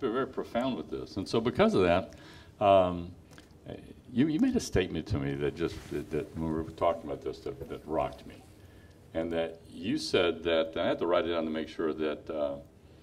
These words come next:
you felt that you were more tied up after the kidnapping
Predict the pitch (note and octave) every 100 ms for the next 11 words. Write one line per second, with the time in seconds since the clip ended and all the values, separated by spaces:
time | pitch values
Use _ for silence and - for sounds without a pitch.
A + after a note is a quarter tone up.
0 | - - - - - F2+ D#3 D#3+ - G2+
1 | G2 - - F#2 F#2 G2+ G2+ G#2 G2 F#2+
2 | F2 - - G2 F2+ E2+ C#2+ - - -
3 | - - - - - - - - - G2+
4 | A#2 - F#2 D2+ - D2+ B1+ C2 A#1+ A#1
5 | A#1+